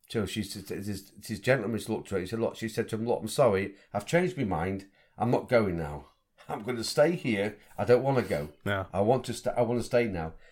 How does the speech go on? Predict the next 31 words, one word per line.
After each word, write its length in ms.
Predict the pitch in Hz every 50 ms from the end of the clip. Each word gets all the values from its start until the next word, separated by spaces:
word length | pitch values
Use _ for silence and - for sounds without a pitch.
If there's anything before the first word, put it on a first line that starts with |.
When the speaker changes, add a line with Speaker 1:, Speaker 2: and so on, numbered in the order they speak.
| _ _ _
Speaker 1:
And 120 | - 110 117
he 60 | 120
says, 240 | 110 - 120 110 - -
"Okay, 320 | 151 175 147 - 151 147
that's 200 | 156 160 120 -
fine. 300 | - - 151 147 156 156
If 40 | 143 120
you 60 | 110
don't 160 | 147 160 156
wanna 160 | 147 156 156
go, 160 | 147 143 143
you 100 | 143 135
change 280 | 110 - 147 147 143 -
your 80 | 135 123
mind. 300 | 123 120 120 123 120 - - - - _ _ -
I'll 80 | 107
be 120 | 101 120 117
back 240 | 110 143 - -
in 80 | 107 90
a 40 | 87
minute." 220 | 85 92 - -
She 40 | - 117
says, 60 | 110
"Okay 340 | 160 170 170 - - 107 101 95
then." 220 | 104 110 120 123 - - - - _ _
She 180 | - - 120 120
said, 200 | - 147 143 127 110 107
"He 80 | 131 135
went 320 | 139 185 185 175 143 -
out, 320 | 127 127 139 143 - - -
bang." 280 | 123 117 113 92 -